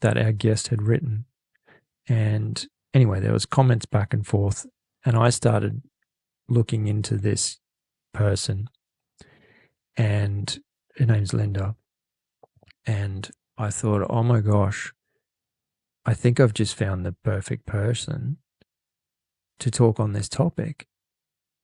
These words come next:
Because, well, her name's Linda,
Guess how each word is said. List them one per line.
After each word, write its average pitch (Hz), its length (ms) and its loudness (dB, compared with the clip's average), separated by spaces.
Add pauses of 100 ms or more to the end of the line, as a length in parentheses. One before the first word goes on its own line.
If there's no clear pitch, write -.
(1200)
Because, 123 640 2 (180)
well, 113 220 -2 (140)
her 143 120 4
name's 170 320 0
Linda, 131 600 6